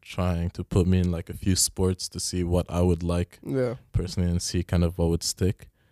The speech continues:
Speaker 1: So they put me on karate. I don't know how old I was.
Speaker 2: Mm-hmm.
Speaker 1: And, uh, when I started practicing things at home on my younger siblings, they thought, "Okay, that's not a good
Speaker 2: <laughs>
Speaker 1: idea." So then, uh, I tried football.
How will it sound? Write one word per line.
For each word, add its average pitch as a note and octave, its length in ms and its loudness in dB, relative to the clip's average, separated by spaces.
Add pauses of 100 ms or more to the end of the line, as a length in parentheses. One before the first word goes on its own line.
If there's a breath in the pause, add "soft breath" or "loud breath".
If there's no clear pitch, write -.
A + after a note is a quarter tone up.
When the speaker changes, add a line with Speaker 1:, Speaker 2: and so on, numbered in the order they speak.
(300)
Speaker 1:
So - 140 2
they F#2 80 8
put G2 220 6
me G2+ 60 10
on F#2+ 120 8
karate. F2+ 600 2
I E2+ 100 -2
don't G2 100 2
know F#2+ 80 6
how F2+ 140 0
old E2+ 200 -2
I E2+ 60 0
was. E2 300 0
Speaker 2:
Mm-hmm. C4+ 260 -6
Speaker 1:
And, E2 320 2
uh, E2 260 2 (420 soft breath)
when F#2+ 160 8
I F#2+ 40 10
started G2 340 6
practicing F#2+ 540 4
things F2+ 540 2
at E2 120 -2
home F2 320 6
on F2 140 2
my E2+ 120 6
younger F2 280 6
siblings, F2 560 2
they F2 120 0
thought, D#2+ 360 -4
"Okay, - 440 -14
that's - 240 -16
not - 300 -8
a - 0 -
good F#3 320 6
Speaker 2:
<laughs> D#3 200 6
Speaker 1:
idea." - 300 0 (640 loud breath)
So - 300 2
then, F2+ 480 0
uh, E2+ 500 -6 (140)
I F2+ 260 0
tried F#2+ 240 -4
football. F#2+ 580 2